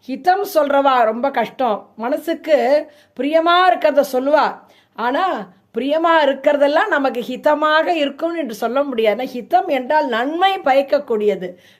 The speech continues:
க்ஷேமகரமாக இருக்கும். அப்ப சொல்றான், இவ்வளவு தூரம் உனக்கு நான் எல்லாம் எடுத்து சொல்லி கூட நீ காதுல வாங்கிக்கிற, உனக்கு பிரியமா எது இருக்குமோ அதை சொல்றவா இருப்பா, ஆனா ஹிதத்தை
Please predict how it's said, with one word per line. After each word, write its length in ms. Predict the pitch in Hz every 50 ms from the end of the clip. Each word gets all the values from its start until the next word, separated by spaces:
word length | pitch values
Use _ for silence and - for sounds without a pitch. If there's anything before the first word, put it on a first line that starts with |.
| _ -
க்ஷேமகரமாக 800 | - 311 311 359 415 427 427 339 294 254 240 240 247 247 254 247 262
இருக்கும். 440 | 233 214 214 208 - 233 202 - - - - _ _ _ _ -
அப்ப 200 | 196 196 - 285
சொல்றான், 320 | 285 294 285 302 311 294 240
இவ்வளவு 320 | 220 240 277 285 285 285
தூரம் 240 | 349 403 427 415 349
உனக்கு 220 | 294 285 - 254
நான் 160 | 247 233 220
எல்லாம் 260 | 220 254 302 320 302 269
எடுத்து 320 | 240 254 277 269 302 294
சொல்லி 280 | - 233 220 220 240 220
கூட 200 | 214 247 294 359 370 320 240 196 - - _ _ _ _ -
நீ 100 | 208 220 -
காதுல 400 | 208 190 196 240 277 320 320 277
வாங்கிக்கிற, 400 | 240 220 214 214 208 214 202 190 202 196 196 - - - _ _ -
உனக்கு 260 | 220 240 240 220 -
பிரியமா 480 | - 220 247 277 320 339 349 370 381 392 403 370
எது 220 | 302 285 277 330 330 302 - - - - _ -
இருக்குமோ 420 | 240 262 269 262 277 302 302 339
அதை 200 | 294 247 226 247 -
சொல்றவா 440 | - 254 240 247 277 294 196 294 269
இருப்பா, 360 | 233 214 208 - 214 202 202 196 190 - - _ _ _ _ _
ஆனா 140 | 196 202 202 196
ஹிதத்தை 460 | - 214 214 262 359 349 349 427